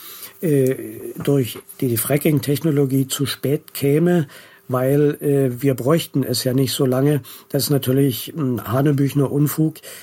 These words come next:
denn wir könnten gefracktes Gas bei uns in ein bis zwei Jahren gewinnen.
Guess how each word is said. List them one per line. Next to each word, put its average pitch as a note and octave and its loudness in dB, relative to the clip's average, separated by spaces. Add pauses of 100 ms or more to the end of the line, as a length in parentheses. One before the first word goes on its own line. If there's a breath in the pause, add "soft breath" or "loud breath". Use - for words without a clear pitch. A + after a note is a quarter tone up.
(220 loud breath)
denn C3 2
wir B2+ 2
könnten C3+ 0
gefracktes C3+ -2
Gas C3+ -2
bei D3 -8
uns C#3 -4
in C#3 -2
ein C#3+ 0
bis C3+ -8
zwei C3 -2
Jahren C3 2
gewinnen. D3+ 2